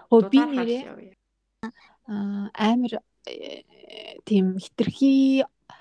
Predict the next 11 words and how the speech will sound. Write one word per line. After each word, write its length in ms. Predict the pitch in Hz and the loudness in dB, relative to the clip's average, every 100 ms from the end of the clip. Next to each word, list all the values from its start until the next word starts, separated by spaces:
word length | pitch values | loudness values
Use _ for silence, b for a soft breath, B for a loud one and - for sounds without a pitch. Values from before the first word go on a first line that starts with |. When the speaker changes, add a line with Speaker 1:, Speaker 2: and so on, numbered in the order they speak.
| B B _ | B B _
Speaker 1:
суперстар 1040 | - - 269 - 214 190 _ - 196 202 196 | -20 0 2 2 -4 -6 _ -4 -2 -2 -4
юм 140 | 190 | -6
уу? 420 | 196 190 190 196 202 _ _ _ _ | -6 -6 -6 -8 -12 _ _ _ _
Хитрхи 720 | - - 214 - 240 240 233 | -20 -8 -8 -6 -2 2 2
амар, 320 | 196 185 185 - - - - - - - _ _ _ _ _ _ _ _ _ _ - | 2 -2 -4 -8 -14 -16 -18 -20 -20 -20 _ _ _ _ _ _ _ _ _ _ -16
э, 600 | 117 113 104 104 - - | -12 -12 -12 -14 -18 -6
инфлюенсер, 920 | 208 247 - - 247 220 202 - 208 190 - - | 4 4 4 2 6 6 4 0 -4 -4 -8 -20
хитрхи 440 | - - - 269 | -16 -12 -4 -4
гоё 240 | - 190 196 | -2 -4 -4
ганган 760 | - 180 175 180 180 180 180 185 | -6 -8 -6 -4 -2 -4 -6 -8
хүмүүсийг 580 | 175 190 180 143 - | -8 -10 -8 -10 -10